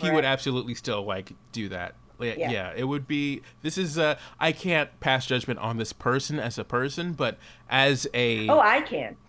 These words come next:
Speaker 1: <laughs> for, in this relationship, the
Speaker 2: <laughs>
Speaker 1: place that he is at right now is, like, not being
Speaker 2: Right.
Speaker 1: a good partner in the way that this person obviously needs him to be, um,
Speaker 2: Right.
Speaker 1: despite any other good qualities that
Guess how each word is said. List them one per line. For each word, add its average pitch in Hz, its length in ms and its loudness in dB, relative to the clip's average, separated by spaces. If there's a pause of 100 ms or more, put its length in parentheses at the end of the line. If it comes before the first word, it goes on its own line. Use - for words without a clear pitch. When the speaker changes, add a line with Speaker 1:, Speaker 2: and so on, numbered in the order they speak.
(140)
Speaker 1:
<laughs> - 520 -2 (320)
for, 156 320 2 (160)
in 170 320 2
this 156 260 0
relationship, 127 720 0 (160)
the 254 340 2
Speaker 2:
<laughs> 247 40 -2
Speaker 1:
place 160 280 2
that 131 200 2
he 135 180 0
is 127 240 -4 (120)
at 123 220 2
right 110 240 -4
now 104 240 -2
is, 107 180 -4
like, 101 140 -2
not 110 540 -2
being 110 160 -2
Speaker 2:
Right. 104 360 -4
Speaker 1:
a 117 160 -4 (120)
good 107 400 -2 (480)
partner 110 720 -4 (160)
in 151 180 0
the 147 80 4
way 135 240 4
that 120 240 0 (540)
this 131 200 -4
person 131 360 0
obviously 107 720 -2
needs 98 260 -8
him 98 200 -6
to 92 100 -10
be, 76 240 -14 (180)
um, 98 360 -4 (180)
Speaker 2:
Right. 165 120 -4
Speaker 1:
despite 143 400 2
any 127 220 0
other 120 160 -2
good 110 300 -2 (180)
qualities 98 460 -4
that 92 180 -10